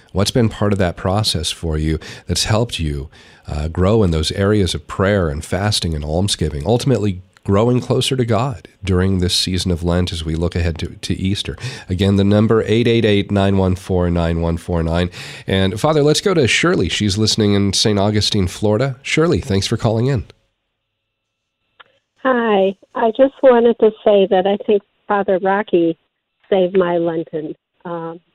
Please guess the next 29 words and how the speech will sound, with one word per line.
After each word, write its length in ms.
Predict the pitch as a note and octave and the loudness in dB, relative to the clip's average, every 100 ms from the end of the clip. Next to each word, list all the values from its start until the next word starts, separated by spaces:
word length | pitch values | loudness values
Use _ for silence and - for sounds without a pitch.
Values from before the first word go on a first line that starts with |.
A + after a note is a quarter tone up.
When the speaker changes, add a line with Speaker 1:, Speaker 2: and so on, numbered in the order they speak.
| - | -6
Speaker 2:
resolution 720 | E3+ E3 E3+ E3+ F3 - E3 D3+ | -6 -2 -2 -2 -4 -6 -6 -2
this 160 | E3+ - _ - | -4 -4 _ -12
year. 440 | E3+ E3 E3 D#3+ - _ _ _ _ _ - | -4 0 0 -2 -8 _ _ _ _ _ -2
I 80 | G#3 | 2
was 220 | G#3+ A3+ - | 4 2 4
really 340 | B3 A#3+ G#3 - | 4 6 4 0
struggling. 720 | - G#3+ G3+ F#3+ F3 F3 F3 - | -2 2 4 4 6 4 2 -2
Um, 420 | F3 E3+ E3+ E3+ _ _ _ _ - | -4 0 0 -2 _ _ _ _ 0
I'm 260 | F#3 F#3 | 4 4
in 220 | F#3 F#3 F#3 | 4 4 4
my 140 | E3+ - | 4 2
seventies, 480 | F#3+ F#3+ F3 D#3+ E3+ | 2 2 2 2 0
and 120 | E3 E3+ | -2 -4
so 260 | - E3+ E3 | 0 4 2
it's 120 | D#3 _ _ _ _ - | 0 _ _ _ _ 0
difficult 600 | G3 F3+ - F3+ E3+ - - _ _ _ _ - - | 0 0 -2 0 0 -2 -14 _ _ _ _ -6 4
to 240 | F#3+ E3+ | 6 6
actually 480 | F3+ F3+ - F3 E3+ | 2 0 2 2 2
do 200 | E3+ E3+ | 2 2
much 200 | E3 D3+ - | 2 -2 -4
fasting. 580 | - G#3 G#3 - E3+ E3 | 0 2 0 2 2 4
And 180 | E3+ E3+ - | 2 0 -2
so 400 | F3+ D#3+ D#3+ E3 - _ _ _ - | 0 2 0 -4 -8 _ _ _ 2
in 180 | F#3+ F#3 | 2 2
previous 420 | - A#3+ G#3 F#3 - | 2 4 4 2 4
years, 320 | F#3 F3 E3+ | 6 6 4
I 180 | E3 D3+ D#3+ | 0 -2 -2
fasted 600 | - E3 E3+ - E3 D#3+ E3+ - | 0 0 -2 -2 2 2 0 -10
from, 600 | E3+ E3 E3 D#3+ E3+ | -6 -4 -4 -2 -4